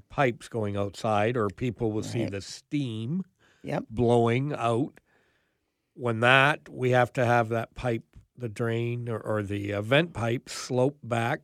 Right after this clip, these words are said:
Speaker 1: to the furnace so that all that condensate runs back.
Speaker 2: Yeah.
Speaker 1: And then these lines gotta be clean
Speaker 2: Right.
Speaker 1: to take it to the pump and let it get pumped
Speaker 2: Right.
Speaker 1: away. If
Speaker 2: Right.
Speaker 1: they get plugged,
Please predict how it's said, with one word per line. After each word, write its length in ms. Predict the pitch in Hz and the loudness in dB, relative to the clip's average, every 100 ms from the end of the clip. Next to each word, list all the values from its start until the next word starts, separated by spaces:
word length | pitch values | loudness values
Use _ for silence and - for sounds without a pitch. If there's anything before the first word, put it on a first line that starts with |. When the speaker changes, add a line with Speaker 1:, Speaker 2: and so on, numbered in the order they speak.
| - | -6
Speaker 1:
to 100 | 139 | -6
the 120 | 143 | -4
furnace 500 | 143 123 113 127 120 | -2 0 0 -2 -4
so 200 | - 117 | -4 -2
that 180 | 107 104 | -2 -2
all 180 | 107 117 | 0 0
that 160 | 123 - | 0 -2
condensate 680 | 131 123 120 110 - 120 - _ | -4 -4 -6 -8 -6 -6 -8 _
runs 420 | - 120 117 123 156 | -6 -4 -4 -6 -6
back. 560 | 127 107 113 175 - _ _ _ - | -4 -4 -4 -6 -10 _ _ _ -18
Speaker 2:
Yeah. 120 | 101 | -10
Speaker 1:
And 180 | 117 110 | -4 0
then 180 | 117 113 | 0 0
these 240 | 123 139 127 | 2 4 4
lines 280 | 131 123 107 | 4 4 2
gotta 240 | 123 117 | 2 2
be 120 | 110 | 0
clean 680 | 98 170 175 135 127 123 113 | -2 0 2 0 -2 -6 -8
Speaker 2:
Right. 300 | - 98 85 - _ _ - | -2 -2 -2 -10 _ _ -8
Speaker 1:
to 120 | 113 | -6
take 340 | - 131 117 | 2 2 4
it 220 | 131 107 - | 0 -2 -4
to 120 | 117 | -4
the 120 | 107 | -2
pump 580 | - 143 127 131 - - _ - | 0 2 2 -4 -14 -20 _ -8
and 200 | 120 110 | -4 -2
let 160 | 107 | -2
it 60 | 110 | -4
get 200 | 107 - | -8 -8
pumped 220 | 113 - | -8 -4
Speaker 2:
Right. 120 | 117 | -2
Speaker 1:
away. 360 | 120 127 82 _ _ _ | 0 -2 -4 _ _ _
If 140 | 127 107 | -4 -4
Speaker 2:
Right. 80 | 101 | 0
Speaker 1:
they 200 | 127 139 | 0 2
get 300 | 131 117 - | 0 -2 -6
plugged, 640 | - 165 117 113 143 | 0 4 4 2 -4